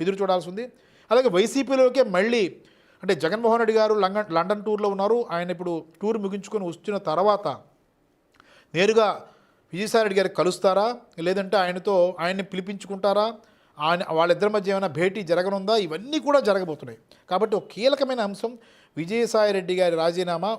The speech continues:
ఒక్క రాజీనామా అయితే వంద ప్రశ్నలు తలెత్తున్నాయి. అటు వైసీపీలో ఒక రకమైన,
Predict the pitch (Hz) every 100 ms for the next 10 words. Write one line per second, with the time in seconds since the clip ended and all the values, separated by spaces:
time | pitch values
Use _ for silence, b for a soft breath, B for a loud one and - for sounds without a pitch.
0 | 156 147 170 151 170 185 170 160 147 214
1 | 165 143 170 160 156 147 190 170 156 151
2 | 147 180 202 b b b b b - 143
3 | 143 139 147 175 208 208 208 208 185 170
4 | 170 170 180 180 160